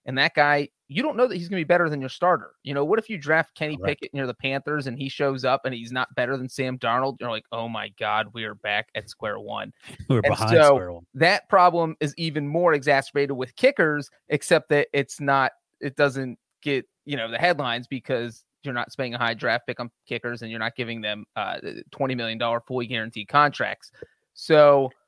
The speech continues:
Speaker 1: I will be surprised if we have more. I, I would put the over under of the amount of kickers drafted at two.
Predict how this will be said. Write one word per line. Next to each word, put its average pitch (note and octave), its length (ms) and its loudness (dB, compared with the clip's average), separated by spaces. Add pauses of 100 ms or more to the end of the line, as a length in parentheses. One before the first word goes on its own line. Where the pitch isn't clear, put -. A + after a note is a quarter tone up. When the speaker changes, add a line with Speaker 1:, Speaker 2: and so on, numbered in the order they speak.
(500)
Speaker 1:
I F3+ 260 6
will G3+ 120 0
be E3 160 -6
surprised C#3 640 4
if A2+ 100 -16
we B2+ 220 -8
have B2 260 0
more. B2 220 -8
I, C#3+ 140 6
I E3 80 6
would F#3+ 100 4
put A3 140 -2
the E3 160 -10
over D#3+ 400 2
under C#3+ 400 2
of A#2+ 220 -4
the B2+ 100 -6
amount B2 240 -2
of C3 40 -10
kickers B2 320 -8
drafted A#2 560 -4 (120)
at A2 220 -2 (140)
two. - 300 -10